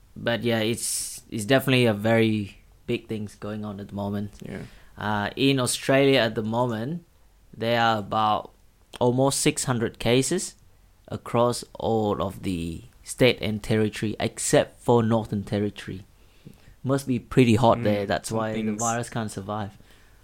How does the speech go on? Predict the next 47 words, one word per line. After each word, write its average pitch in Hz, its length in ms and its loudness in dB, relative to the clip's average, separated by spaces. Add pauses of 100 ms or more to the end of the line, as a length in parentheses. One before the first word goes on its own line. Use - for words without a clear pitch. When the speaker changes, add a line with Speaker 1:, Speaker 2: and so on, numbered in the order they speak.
(160)
Speaker 2:
The 120 80 -10
thing 117 180 0
is, 107 120 0
if 104 140 -2
we 104 80 4
all 104 140 4
go 101 160 6
there, 98 280 -2 (300)
we're 104 80 -6
just 92 200 -6
gonna 90 180 -2
end 92 160 -4
up 92 80 -4
spreading 101 340 -4
it - 120 -6
there 110 200 0
anyway. 104 420 -4
Speaker 1:
Yeah, 107 340 4
so 110 480 4 (600)
everybody 156 520 6
just 139 180 -4
don't 131 160 2
go 120 160 2
there. 107 340 -4
Speaker 2:
Yep. 101 180 -6
Speaker 1:
Right, 98 240 -8
at 117 100 -8
least 123 180 -4
get 107 160 -4
one 110 180 -4
thing 107 220 -6
sorted. 113 600 0 (560)
I 120 180 0
think 151 280 0
Tasmania, 127 960 2
they 117 80 0
closed 123 400 -2
out 120 160 -2
the 110 80 -6
Speaker 2:
The 104 80 -8
Speaker 1:
border 113 280 -2
Speaker 2:
borders, 113 240 -6
Speaker 1:
now, 113 80 -8
the 120 60 -6
Speaker 2:
yeah. 104 160 0
Speaker 1:
Bass 101 100 -4
Strait. 117 300 -2